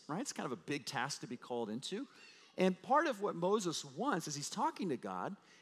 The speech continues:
is affirmation or confirmation that, like, "Okay, I can do this," or, "You're gonna help," right? And so one of the things in this conversation Moses says to God is, "Okay, if I'm gonna go, though, you gotta tell me who sent me. You, when I go to the people and they ask who sent me, you gotta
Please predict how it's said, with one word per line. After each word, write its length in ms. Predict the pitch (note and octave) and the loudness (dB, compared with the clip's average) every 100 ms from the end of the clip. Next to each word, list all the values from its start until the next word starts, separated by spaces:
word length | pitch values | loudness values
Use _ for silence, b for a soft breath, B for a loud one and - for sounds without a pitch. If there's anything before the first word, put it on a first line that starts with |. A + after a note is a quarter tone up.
| B | B
is 200 | G#3 F3+ | 4 4
affirmation 840 | - A#3 - A3 G#3+ A3+ A#3+ - D3+ | 4 2 2 0 2 2 0 -2 -2
or 140 | D3+ | -2
confirmation 960 | - G3 G#3+ - G3+ G#3 G#3+ - D3 A#2+ | -2 2 2 2 0 2 2 2 -2 -2
that, 160 | B2+ | -2
like, 140 | C#3+ F3 | -2 -2
"Okay, 440 | - D#3+ C#3 F3+ B B | -2 2 2 2 B B
I 100 | F#3+ | -2
can 180 | G#3+ F#3+ | 0 0
do 160 | C4 | 0
this," 260 | A3+ B2+ D3 | 4 2 2
or, 60 | |
"You're 100 | D#3+ | -4
gonna 160 | F3 F#3+ | 0 0
help," 340 | E3+ C4+ C3+ - | 2 0 0 0
right? 280 | C3 G3+ - B B | 2 2 -2 B B
And 100 | G3 | 4
so 100 | G#3 | 4
one 140 | C4+ | 4
of 80 | C#4 | 2
the 60 | |
things 260 | G#3 G3 E3 | 2 0 0
in 80 | E3 | 0
this 100 | D#3+ | -2
conversation 840 | F#3+ F3+ D3+ A3 B3+ - F3 F#3+ - | 0 0 0 0 0 -2 -4 -6 -2
Moses 340 | D#3+ G3 F3 | 2 4 2
says 280 | - F#3+ F#3 | 2 2 2
to 60 | D#3 | -2
God 260 | F#3 G3+ | 0 4
is, 180 | E3 B2+ B B B | 4 2 B B B
"Okay, 440 | B3 C4 G#3+ G#3 - B | 0 4 6 6 2 B
if 180 | B A3+ | B 4
I'm 120 | C4 | 4
gonna 180 | A3+ A3 | 4 0
go, 220 | G3 C4 | 6 6
though, 260 | C4+ G#3+ A3 B B | 6 2 -2 B B
you 140 | A3+ | 0
gotta 200 | C#4+ A#3 | 2 2
tell 220 | - C4 | 2 4
me 120 | B3 | 6
who 260 | B3 A3+ C#4 | 6 6 4
sent 520 | C4+ - C#4 D#4 F#4+ | 2 2 4 4 2
me. 280 | D4+ G#3 E3 - B | 2 2 2 -4 B
You, 160 | A3 - B B | -4 -4 B B
when 140 | A3 | 4
I 80 | C#4+ | 4
go 220 | C4+ D4 | 4 2
to 60 | C#4 | 2
the 100 | - | -2
people 500 | - D4+ - - - | 2 2 4 0 2
and 80 | F3+ | 2
they 140 | A#3 | 4
ask 320 | A3+ A#3+ F#3 - | 4 4 2 0
who 140 | B3+ | -4
sent 340 | - C4 C4+ | 0 0 0
me, 180 | E3+ E3 | 0 0
you 200 | G3+ G#3 | -2 0
gotta 260 | B3 A3+ | 2 2